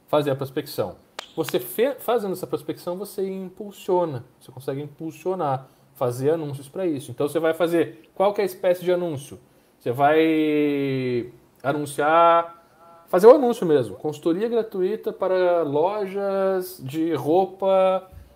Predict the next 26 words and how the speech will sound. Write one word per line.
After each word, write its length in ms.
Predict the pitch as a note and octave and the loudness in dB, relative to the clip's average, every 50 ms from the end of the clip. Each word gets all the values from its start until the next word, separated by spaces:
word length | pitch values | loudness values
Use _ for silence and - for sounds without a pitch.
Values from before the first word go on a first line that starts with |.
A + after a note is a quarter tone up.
| _ _ - | _ _ -14
na 60 | C#3 | -14
cidade 380 | C#3 D3+ D3 D3 D#3 D#3+ E3 D#3+ | -8 0 2 2 2 2 2 0
tal. 440 | - C3 A2+ F#2+ E2 - - - - _ _ _ _ _ _ _ _ _ _ _ _ _ _ _ | 0 2 2 0 -2 -6 -12 -20 -20 _ _ _ _ _ _ _ _ _ _ _ _ _ _ _
Quer 160 | - - E3+ F3+ | -2 0 0 0
ganhar 200 | F#3 E3+ D#3+ D#3+ | 0 0 -2 -2
uma 80 | D#3 | -4
consultoria 340 | D3+ C#3+ - D3 C#3+ C3+ C3 | -8 -8 -6 -4 -2 -2 -2
gratuita? 380 | C3 - D3+ E3 F3+ F3+ E3 C#3+ | -2 -2 0 0 0 0 -2 -4
Entre 180 | D3 D3 - | -6 -8 -12
em 40 | D#3 | -10
contato. 580 | - - D#3+ D3+ - B2+ G#2 F2+ - - - _ _ _ _ _ _ _ _ _ _ _ _ _ _ _ | -8 -8 -6 -4 -2 -2 -2 -4 -6 -12 -20 _ _ _ _ _ _ _ _ _ _ _ _ _ _ _
Quer 160 | - F3+ F#3+ | 0 0 2
fazer 200 | F#3+ F#3+ D#3+ E3+ | 2 2 0 2
uma, 100 | E3+ E3+ | 2 0
eh, 800 | D#3+ E3 E3 D3+ D3+ C#3+ C3 B2+ C3+ C3+ C3+ C3+ C3 C3 C3 B2 B2 | 2 0 0 0 0 -2 -2 0 2 4 4 4 4 4 4 2 0
solução 600 | - - E3 D#3+ C#3+ - - - F#3+ G#3+ A#3 A3+ | -2 -4 -4 -4 -4 -4 -2 0 0 0 0 -2
para 200 | - A3 G#3 F#3+ | -4 -4 -2 -2
você 280 | F#3+ F3 - - F#3 F#3 | -2 -2 -4 -2 -2 -2
alugar 420 | F#3 F#3+ E3+ D3 D#3 E3+ F#3 F3+ | -2 -2 -2 -2 0 0 0 0
e 20 | |
vender 300 | F3 F3 E3 D#3+ E3 E3 | -2 -4 -4 -2 -2 -2
mais 260 | D#3+ D#3+ D#3+ E3 E3 E3+ | -2 -2 -2 -2 -2 -2
imóveis 520 | D#3+ C3+ C3 C#3+ D#3+ E3 D#3+ D#3+ C#3+ - | -4 -4 -2 -2 -2 -2 -2 -4 -8 -8
comprovada 640 | - D3+ D3 D3+ D#3 C3+ B2 C3+ C#3+ D#3 D3+ D#3+ D3 | -10 -10 -6 -4 -2 0 2 2 2 2 2 0 -2
tal, 400 | D3+ - C#3+ C3+ A#2 G2+ - - | 0 2 2 2 2 0 -2 -6
headline. 500 | - A2 A#2+ D3 D3 D3 C#3+ B2+ G#2+ F#2 | -10 -8 -4 -2 0 2 2 2 0 -4